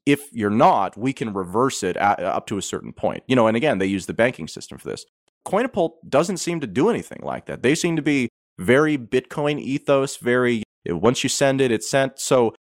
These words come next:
I would not necessarily assume that they're holding on to a ton of Bitcoin that early customers sent to other customers.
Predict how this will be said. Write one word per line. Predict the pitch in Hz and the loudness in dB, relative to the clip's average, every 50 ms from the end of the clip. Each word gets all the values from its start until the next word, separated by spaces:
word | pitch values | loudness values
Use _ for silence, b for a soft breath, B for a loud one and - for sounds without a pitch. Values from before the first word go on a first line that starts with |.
| _ - | _ 0
I | - 175 233 | 2 2 2
would | 240 175 | 2 0
not | 160 160 170 165 | 0 0 0 0
necessarily | - 147 - - 147 - 160 151 143 127 113 104 | -2 -6 -8 -8 -6 -4 -2 -2 0 0 -2 -2
assume | - - - 139 127 117 | -4 -2 -2 -2 0 0
that | 107 | 0
they're | - 117 104 | 2 0 0
holding | - - 147 139 127 131 123 | 0 0 0 2 2 2 2
on | 120 120 120 117 | 2 2 0 0
to | - 117 101 | -2 -2 -4
a | 95 | -4
ton | - - - 120 117 110 107 98 | -4 -2 0 0 0 0 0 -2
of | - 98 90 85 | -2 -4 -4 0
Bitcoin | - 104 - - - - 110 101 98 95 92 90 - | 0 0 0 0 0 0 2 2 2 0 -2 -2 -2
that | - 104 92 90 - | 2 2 2 2 4
early | 117 117 123 120 113 104 | 2 4 4 4 2 0
customers | - - 117 107 - - 104 92 87 - - | 2 2 0 2 2 -4 -4 -4 -4 -4 -2
sent | - 104 95 | -4 -4 -2
to | - 85 | 0 0
other | 95 90 85 | 0 0 0
customers. | - - 135 - - 113 101 95 | 0 0 -2 0 0 -2 -2 -2